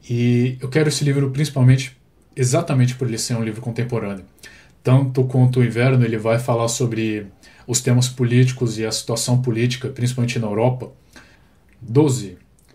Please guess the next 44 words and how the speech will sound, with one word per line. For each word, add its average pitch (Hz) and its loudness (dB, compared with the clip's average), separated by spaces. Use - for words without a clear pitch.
um 113 -6
livro 131 4
que - -12
foi 131 -2
lançado 127 2
no 127 6
ano 143 0
em - -4
que - -4
você 131 0
nasceu. 123 0
Esse, 185 4
eu 127 -4
tive 160 0
que - -6
me 135 4
render. 113 2
Foram 123 0
poucos 151 2
os 113 2
livros 120 0
que 123 -6
me 117 0
interessam 113 -2
que 120 -6
nas-, 104 -12
que 117 -6
foram 113 -4
publicados 110 -4
no 110 -6
ano 113 -4
que 123 -6
eu 113 -2
nasci. 113 -4
Então 226 4
eu 226 2
tive 214 0
que - -6
me 160 0
render 127 2
e 131 2
eu 131 4
vou 131 2
ler, 127 2